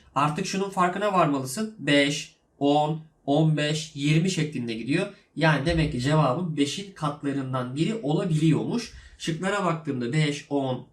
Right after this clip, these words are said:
yirmi beş zaten beşin katı. On altı beşin katı olmadığı için direkt düşünüp işaretleyebilirsin.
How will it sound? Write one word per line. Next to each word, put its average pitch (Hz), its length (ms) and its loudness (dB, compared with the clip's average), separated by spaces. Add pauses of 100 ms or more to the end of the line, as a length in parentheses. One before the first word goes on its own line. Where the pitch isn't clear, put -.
yirmi 131 320 2
beş 117 140 -2
zaten 170 400 0
beşin 170 260 -2
katı. 165 380 -6
On 165 140 2
altı 117 300 -2
beşin 143 260 -2
katı 123 200 -6
olmadığı 123 320 -4
için - 340 -10
direkt - 320 -4 (520)
düşünüp 156 400 -2 (140)
işaretleyebilirsin. 147 1040 0